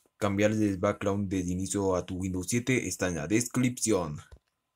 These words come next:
Sé que ustedes están aburridos de llevar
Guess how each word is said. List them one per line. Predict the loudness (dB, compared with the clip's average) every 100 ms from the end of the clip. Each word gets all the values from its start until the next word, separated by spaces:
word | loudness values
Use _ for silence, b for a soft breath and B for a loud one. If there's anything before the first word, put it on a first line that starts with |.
| _
Sé | -4 0 2
que | 2
ustedes | 0 2 2 2 0
están | -2 -2 -2
aburridos | -2 -2 -2 -2 -2 -2
de | -4
llevar | -2 0 2 0